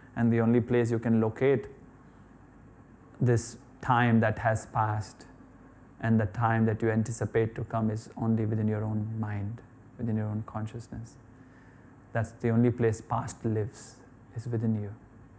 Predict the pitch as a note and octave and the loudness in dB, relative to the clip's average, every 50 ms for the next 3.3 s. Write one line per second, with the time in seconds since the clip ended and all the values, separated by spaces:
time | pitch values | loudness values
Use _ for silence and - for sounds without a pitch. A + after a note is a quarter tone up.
0 | - - - - - - - - - - - - - - - - A#2 A2 A#2 B2+ | -20 -20 -20 -20 -20 -20 -20 -20 -20 -20 -20 -20 -20 -20 -12 -8 -6 -4 -2 0
1 | B2 A#2+ A#2+ A#2+ A#2+ A2+ A#2 - A#2 A2+ G#2+ A2 A#2 G#2+ G#2+ A2 G#2+ - - B2 | 2 2 2 2 2 0 -2 -2 -2 -2 -2 -2 -2 0 0 -2 -2 -2 -2 -2
2 | B2 A#2 - A#2 A2 A2 G2 - A2 - - G#2+ - - - - - - - - | -2 -2 -4 -6 -8 -8 -8 -10 -10 -10 -10 -12 -14 -18 -20 -20 -20 -20 -20 -20
3 | - - - - - | -20 -20 -20 -16 -14